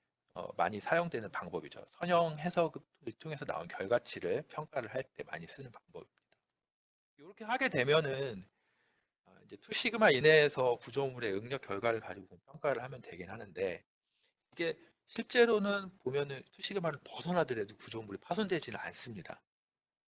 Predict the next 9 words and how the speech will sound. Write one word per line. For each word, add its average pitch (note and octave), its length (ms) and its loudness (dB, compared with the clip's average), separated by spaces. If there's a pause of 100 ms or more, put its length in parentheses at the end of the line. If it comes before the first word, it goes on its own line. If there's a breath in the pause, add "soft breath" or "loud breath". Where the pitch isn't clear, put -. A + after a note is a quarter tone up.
(220)
이게 C3+ 80 -20
이제 G#2+ 180 -18
이런 F#2+ 500 -4
플라스틱 F#3 320 2
쉐이크다운이나 B2 500 -4
이런 A2+ 140 0
것들이 B2+ 420 -8
있기 A#2+ 160 -10
때문에. - 440 -16